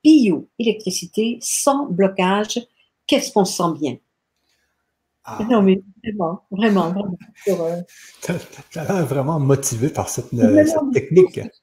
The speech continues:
Speaker 1: fais, Michel, je, je te promets, tout, tout, tout ce que tu fais dans la vie,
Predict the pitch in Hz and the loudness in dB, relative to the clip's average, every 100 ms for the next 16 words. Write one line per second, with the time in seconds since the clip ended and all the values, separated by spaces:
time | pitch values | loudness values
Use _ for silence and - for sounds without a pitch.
0 | - 214 214 _ _ _ - 220 - 240 | -4 -4 -4 _ _ _ -4 -2 2 2
1 | 240 247 247 190 180 196 190 196 190 - | 2 0 -4 -2 2 2 2 0 0 0
2 | 202 160 175 - - 294 269 262 240 196 | 0 0 -4 -12 -2 2 2 0 -4 -4
3 | 233 - - - - 226 196 175 190 | -8 -14 -16 -6 -2 2 2 0 -4